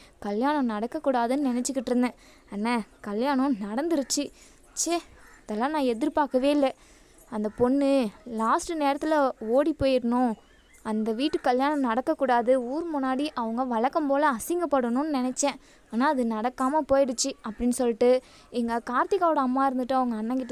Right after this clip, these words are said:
சொல்லிக்கிட்டு இருக்காங்க. "ஏதோ விடு விடு, அந்த பொண்ணெல்லாம் கண்டிப்பா ரெண்டு நாளைக்கு கூட இருக்காது.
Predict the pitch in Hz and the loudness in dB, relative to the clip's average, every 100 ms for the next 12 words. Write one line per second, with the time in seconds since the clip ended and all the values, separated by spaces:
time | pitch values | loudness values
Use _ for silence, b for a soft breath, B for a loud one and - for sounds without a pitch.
0 | 233 240 233 233 233 233 233 254 392 b | -2 0 0 -2 -2 -2 0 0 -2 b
1 | b b b b - 233 233 277 285 302 | b b b b -2 0 2 0 0 2
2 | 294 294 - B - 220 220 220 240 269 | 2 2 0 B -8 -4 -2 -2 0 0
3 | 269 269 277 285 226 - 233 240 254 277 | 2 4 4 2 -2 -4 -4 -2 0 0
4 | 262 269 226 - B B B - 233 247 | 2 2 0 -8 B B B -2 0 2
5 | 269 277 262 269 285 269 262 262 240 | 4 2 2 2 2 2 4 2 2